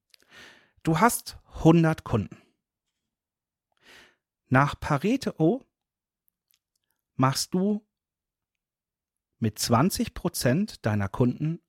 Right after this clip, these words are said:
achtzig Prozent deines Umsatzes. Und zwanzig Prozent der Kunden machen dir achtzig Prozent Arbeit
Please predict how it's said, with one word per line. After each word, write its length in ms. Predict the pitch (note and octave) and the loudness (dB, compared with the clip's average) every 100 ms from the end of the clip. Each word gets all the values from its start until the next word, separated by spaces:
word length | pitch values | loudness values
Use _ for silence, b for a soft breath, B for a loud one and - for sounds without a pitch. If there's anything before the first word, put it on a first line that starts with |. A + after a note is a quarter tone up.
| _ | _
achtzig 440 | - G#2 - A#2 - | -6 -6 -6 -12 -10
Prozent 400 | - - C3+ C#3 | -12 -4 -4 -2
deines 220 | D#3 E3+ | -4 -4
Umsatzes. 640 | G3 B2+ F2+ - - - - _ _ _ _ _ _ _ _ _ _ B B B B B | -2 -2 -4 -10 -20 -20 -20 _ _ _ _ _ _ _ _ _ _ B B B B B
Und 680 | F#3 D#3 D3+ D3 C#3+ C#3 | 4 6 6 4 4 2
zwanzig 400 | - G3 C4+ F3+ | 0 -2 -2 -4
Prozent 360 | - B2+ A#2+ A#2 | -4 -4 -2 -2
der 80 | A#2+ | -2
Kunden 460 | C#3+ D3+ E3 G3 | -2 -2 -2 -4
machen 280 | G3+ C#3+ C3+ | -2 0 0
dir 140 | C#3 G#2+ | 0 0
achtzig 300 | - C#3 - | -2 -6 -6
Prozent 480 | - - C#3+ - | -8 -4 -4 -2
Arbeit 400 | A2+ G#2+ B2+ - | -6 -2 -2 -4